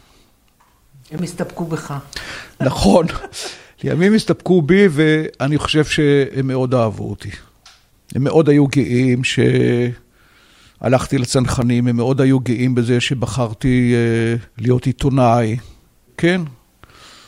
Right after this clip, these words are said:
Speaker 2: אגב, לפני שנתיים, שלוש,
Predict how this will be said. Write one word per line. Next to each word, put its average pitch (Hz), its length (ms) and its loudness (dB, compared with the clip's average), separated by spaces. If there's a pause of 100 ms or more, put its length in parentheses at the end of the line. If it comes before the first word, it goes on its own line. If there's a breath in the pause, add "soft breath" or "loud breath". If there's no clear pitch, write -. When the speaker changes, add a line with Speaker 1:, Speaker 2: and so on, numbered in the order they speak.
(160 loud breath)
Speaker 2:
אגב, 127 520 2 (680)
לפני 156 280 -4
שנתיים, 143 440 0
שלוש, 117 580 -4